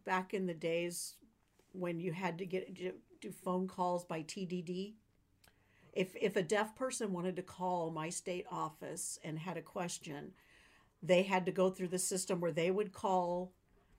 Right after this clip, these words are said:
and type a message to an operator. Their operator would then convey the message to me. I would then answer that question. The operator would type a message to the person on the other end.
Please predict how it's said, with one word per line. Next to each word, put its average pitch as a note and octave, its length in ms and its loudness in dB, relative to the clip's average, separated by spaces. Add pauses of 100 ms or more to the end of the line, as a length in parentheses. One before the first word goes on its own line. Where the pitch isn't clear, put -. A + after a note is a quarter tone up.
(180)
and F#3+ 180 2
type F#3+ 380 4
a A3+ 80 2
message F#3+ 720 -2 (140)
to G3 160 -2
an F3+ 80 2
operator. F3 640 0 (240)
Their F3+ 120 2
operator F#3 400 4
would E3 180 -2
then E3+ 180 0
convey E3+ 360 0
the E3+ 140 -2
message D#3+ 500 -4
to - 140 -10
me. G3 360 -6 (580)
I F3 200 10
would F#3 200 4
then F3 260 0
answer A3+ 380 0
that F3+ 240 -2
question. E3+ 640 -6 (220)
The F#3+ 120 -2
operator G3 500 2
would E3+ 180 0
type G#3+ 300 -2
a G#3 80 -2
message E3+ 540 -4
to G3+ 160 -2
the F3+ 100 0
person F3 380 -4
on D#3+ 100 -4
the D#3 120 -2
other D3+ 200 -4
end. D#3 280 -4